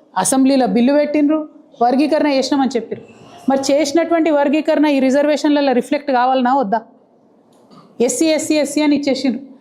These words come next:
అంటే ఎస్సీల మాదిగలకు ఎన్ని ఇస్తారు, మాలలకు ఎన్ని ఇస్తారు, ఉపకులాలకు ఎన్ని ఇస్తారు?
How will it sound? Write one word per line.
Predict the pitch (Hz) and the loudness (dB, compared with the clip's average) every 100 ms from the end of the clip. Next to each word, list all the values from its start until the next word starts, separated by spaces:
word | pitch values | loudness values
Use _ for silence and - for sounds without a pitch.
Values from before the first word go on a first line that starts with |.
| - - | -8 -2
అంటే | 247 | 0
ఎస్సీల | 226 247 294 | 2 2 2
మాదిగలకు | 247 214 233 285 285 | 2 2 2 0 0
ఎన్ని | 277 233 | 0 -2
ఇస్తారు, | 226 208 208 | -2 -2 0
మాలలకు | 269 220 226 269 277 | 2 2 2 0 0
ఎన్ని | 262 | -2
ఇస్తారు, | 226 - 214 | -2 -2 -2
ఉపకులాలకు | 247 233 240 285 285 285 277 | 0 -2 -2 0 0 0 0
ఎన్ని | 233 | 0
ఇస్తారు? | 226 - 196 269 | 0 -2 -2 -2